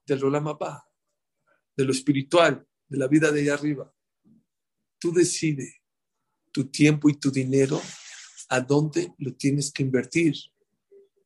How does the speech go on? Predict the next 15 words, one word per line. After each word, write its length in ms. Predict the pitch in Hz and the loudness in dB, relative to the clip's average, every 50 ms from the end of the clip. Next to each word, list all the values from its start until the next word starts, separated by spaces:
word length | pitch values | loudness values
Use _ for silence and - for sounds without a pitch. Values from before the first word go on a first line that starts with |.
| _ _ _ _ _ _ _ _ _ _ - - _ _ _ _ _ _ _ _ _ _ _ _ _ _ _ _ _ _ _ - | _ _ _ _ _ _ _ _ _ _ -20 -20 _ _ _ _ _ _ _ _ _ _ _ _ _ _ _ _ _ _ _ -6
Es 140 | 170 147 165 | -4 0 0
lo 120 | 185 151 | 0 0
que 100 | - 196 | 2 2
dice 200 | 196 185 - 196 | 2 2 2 -2
acá, 340 | 175 - - 185 185 180 160 | -2 -2 -2 -2 -2 -2 -2
los 280 | 147 151 143 135 - - | 2 2 2 2 4 6
begadim, 540 | 165 160 156 - 147 139 - 180 196 208 208 208 - - _ _ _ _ _ _ _ _ _ _ _ _ _ _ _ _ _ _ _ _ _ _ - | 6 6 6 6 0 0 0 0 2 2 2 -2 -6 -14 _ _ _ _ _ _ _ _ _ _ _ _ _ _ _ _ _ _ _ _ _ _ -10
es 140 | - 143 - | -6 -4 -4
exactamente 640 | 180 - - 185 190 - - 185 196 190 - - 208 | -4 -2 -4 -4 -6 -6 -8 -6 -6 -6 -2 -2 -2
lo 120 | - - - | -2 -2 -8
mismo. 520 | - - - - - 151 - - _ _ - | -8 -8 -8 -8 -8 -10 -12 -12 _ _ -4
La 200 | 139 147 151 147 | -2 0 0 0
ropa 600 | - - 185 202 - - - 202 196 - - _ _ _ _ - | -2 2 2 2 2 2 -2 -4 -4 -4 -8 _ _ _ _ -6
es 100 | 156 - | -4 -4
solamente 1300 | - - - - - - 247 254 240 226 214 208 202 208 220 233 240 226 190 - - 277 285 - - - | -2 -2 -4 -2 4 4 4 4 4 2 0 0 2 2 2 2 2 0 0 4 6 6 6 6 2 -6